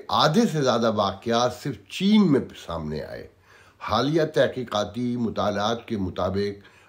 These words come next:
अब तक ये तादाद एक सौ पचास मिलियन से ज़्यादा होने का इम्कान है। कंबोडिया के एक कम्युनिस्ट डिक्टेटर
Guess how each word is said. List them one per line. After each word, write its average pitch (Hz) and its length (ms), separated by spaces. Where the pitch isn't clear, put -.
अब - 320
तक 156 260
ये 123 140
तादाद 104 760
एक 120 220
सौ 127 120
पचास 117 720
मिलियन 110 340
से 98 240
ज़्यादा 98 340
होने 95 300
का 82 140
इम्कान 71 500
है। - 220
कंबोडिया 120 600
के 117 220
एक 113 180
कम्युनिस्ट 107 540
डिक्टेटर 98 560